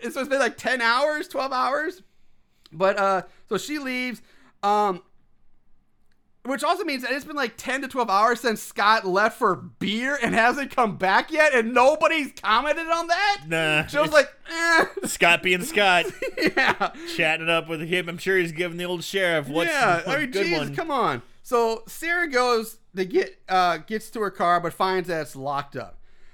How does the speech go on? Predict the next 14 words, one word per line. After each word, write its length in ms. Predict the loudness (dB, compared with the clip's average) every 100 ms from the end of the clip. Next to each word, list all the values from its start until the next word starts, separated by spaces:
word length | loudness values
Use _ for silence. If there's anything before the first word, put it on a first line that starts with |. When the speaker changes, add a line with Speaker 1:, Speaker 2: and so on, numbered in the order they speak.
| -20 -20 -2
Speaker 1:
Uh, 300 | 2 4 4
and 100 | 2
then 140 | 0 -2
coming 340 | -4 -4 -4
out 180 | -2 -2
of 60 | -2
the 100 | -2
woods 360 | 4 4 4
behind 480 | 0 0 -2 -4 -2
her 360 | -2 -2 -4 -8 _ -14 -2
is 360 | 0 0 -2
the 180 | -6 -8
stocking-covered 1300 | -8 -2 0 0 -4 -8 -8 0 4 4 2 -2 -6
killer, 760 | -6 2 4 4 0 -2 -8